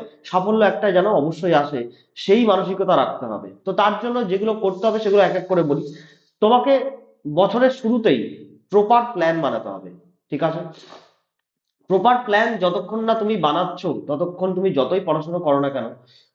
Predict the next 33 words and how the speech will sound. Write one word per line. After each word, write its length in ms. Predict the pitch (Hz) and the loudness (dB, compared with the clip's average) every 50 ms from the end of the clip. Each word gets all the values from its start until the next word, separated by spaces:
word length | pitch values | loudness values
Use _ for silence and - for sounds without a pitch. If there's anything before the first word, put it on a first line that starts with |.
| _ _ | _ _
কোনো 220 | - 151 180 196 | 0 2 2 4
লাভ 180 | 170 143 143 - | 4 4 2 0
হবে 200 | - 123 107 110 | -2 -6 -8 -12
না। 160 | 92 90 92 - - | -12 -14 -14 -6 -2
কারণ 240 | 165 185 196 170 180 175 - - - - - _ _ _ _ _ _ _ _ _ _ _ _ _ _ _ _ _ - - | 0 2 2 0 0 -4 -8 -12 -16 -20 -20 _ _ _ _ _ _ _ _ _ _ _ _ _ _ _ _ _ -12 -4
তুমি 140 | 165 175 196 | 0 2 2
আজকে 300 | 160 147 - - - 202 | 2 2 0 -2 -2 0
ধরো 180 | 175 175 196 196 | 2 4 6 6
আট 220 | 170 147 147 139 | 4 4 2 -2
ঘন্টা 200 | 156 156 170 170 160 156 | -4 -4 -4 -4 -2 -2
পড়লে, 300 | 139 127 113 113 123 120 - - _ _ _ _ _ _ - | -2 0 -2 -2 -6 -8 -12 -18 _ _ _ _ _ _ -2
আগামীকাল 480 | - 160 170 175 175 175 185 185 180 | 0 2 2 2 4 4 4 2 2
তুমি 380 | 180 180 202 190 - - - - - | 2 0 -2 -2 -6 -10 -14 -6 -2
পড়াশোনাই 400 | 156 139 143 147 151 165 165 160 | 0 0 0 0 0 0 0 0
করলে 260 | 139 123 113 107 101 | 0 0 -2 -2 -4
না, 180 | 98 98 - - | -6 -10 -10 -8
পরশু 260 | 156 160 151 - 185 175 | -6 -6 -6 -6 -6 -2
গিয়ে 200 | 165 190 185 170 | 2 4 4 4
আবার 260 | 147 139 170 175 175 175 175 - - | 4 4 2 0 0 -2 -4 -8 -8
তুমি 220 | 165 160 175 175 175 | -6 -6 -6 -6 -6
পাঁচ 240 | - - 143 135 | -4 -2 0 0
ঘন্টা 280 | 135 131 139 143 139 139 | 0 -2 -2 -2 -2 -2
পড়লে, 320 | - 113 107 104 104 - - | -4 -4 -6 -6 -8 -8 -4
এরকম 320 | 139 175 190 190 196 190 | -2 -2 -2 -2 -4 -4
করলে 220 | 175 175 165 170 165 | 0 0 0 0 0
চলবে 280 | 160 120 107 107 104 | -2 -4 -4 -4 -6
না। 80 | 101 107 | -8 -8
তুমি 220 | - 190 240 226 | -4 -4 -4 -4
প্রপার 360 | - 196 190 180 190 214 214 214 - | 0 0 0 2 4 2 2 2 0
প্ল্যান 240 | - 147 143 139 127 | 0 0 0 0 0
বানাও 260 | 120 107 107 107 104 | -2 -4 -6 -6 -4
যে 120 | 107 170 | 0 2
আমি 260 | 165 151 175 202 226 | 2 2 2 0 -2